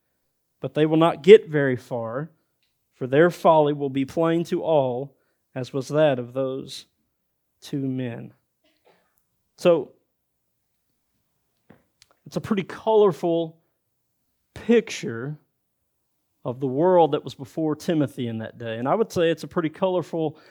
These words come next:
and spot-on picture of the world that we see today still, right? That men are still corrupt. Men and women are still, uh, following the ways of their own desires. We're full of corruption and deceitfulness,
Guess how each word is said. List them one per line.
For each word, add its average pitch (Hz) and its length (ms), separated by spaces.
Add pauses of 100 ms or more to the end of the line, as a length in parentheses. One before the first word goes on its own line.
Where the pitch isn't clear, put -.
(140)
and 139 160
spot-on 180 680
picture 160 360
of 139 80
the 143 60
world 165 260
that 156 100
we 147 80
see 165 220
today 156 320
still, 151 420
right? 147 340 (540)
That - 100
men 147 220
are 156 60
still 160 320
corrupt. 180 680
Men 131 220
and 147 80
women 160 220
are - 20
still, 165 460 (480)
uh, 139 340 (1080)
following 170 800 (320)
the 143 100
ways 160 460
of 131 220
their 139 340
own 143 320
desires. 127 840 (840)
We're 139 80
full 139 300
of - 80
corruption 127 500
and 117 100
deceitfulness, 131 840